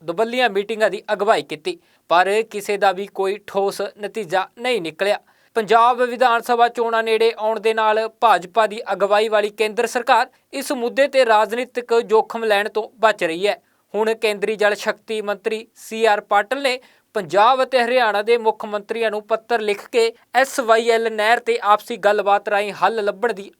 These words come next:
ਅਪੀਲ ਕੀਤੀ ਹੈ। ਪੱਤਰ ਵਿੱਚ ਇਹ ਵੀ ਕਿਹਾ ਗਿਆ ਹੈ ਕਿ ਜੇਕਰ ਲੋੜ ਪਈ ਤਾਂ ਕੇਂਦਰ ਸਰਕਾਰ ਦੋਵਾਂ ਰਾਜਾਂ ਨੂੰ ਜ਼ਰੂਰੀ ਸਹਾਇਤਾ ਪ੍ਰਦਾਨ ਕਰੇਗੀ।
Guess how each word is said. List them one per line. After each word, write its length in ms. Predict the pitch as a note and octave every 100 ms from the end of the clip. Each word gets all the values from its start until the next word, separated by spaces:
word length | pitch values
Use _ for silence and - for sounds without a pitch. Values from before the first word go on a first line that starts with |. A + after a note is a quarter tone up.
| A3
ਅਪੀਲ 320 | A3 A#3 D3
ਕੀਤੀ 360 | - E3 G3+
ਹੈ। 100 | G#3+ - _ _ _ -
ਪੱਤਰ 280 | C4+ - D#4+
ਵਿੱਚ 180 | D4+ D#4
ਇਹ 280 | C4 B3 C#4
ਵੀ 100 | C#4
ਕਿਹਾ 260 | C#4+ C#4 C4
ਗਿਆ 160 | A#3+
ਹੈ 80 | A#3+
ਕਿ 120 | B3
ਜੇਕਰ 340 | A#3+ A3+ A#3 A#3
ਲੋੜ 220 | A3 A3+
ਪਈ 160 | A#3 A#3
ਤਾਂ 160 | A#3 A#3
ਕੇਂਦਰ 340 | A#3 G#3+ A3
ਸਰਕਾਰ 440 | G#3+ A3 A3 G#3 G#3+
ਦੋਵਾਂ 340 | F#3+ G#3+ A3
ਰਾਜਾਂ 320 | G#3 G3+ A3
ਨੂੰ 140 | A3 G#3+
ਜ਼ਰੂਰੀ 420 | F#3+ G#3+ A3+ A3+ A#3 _ _
ਸਹਾਇਤਾ 600 | - A#3+ G#3+ A3 G#3 A#3+ A#3
ਪ੍ਰਦਾਨ 420 | C4 B3 B3+ E3+
ਕਰੇਗੀ। 400 | F#3+ F#3 G3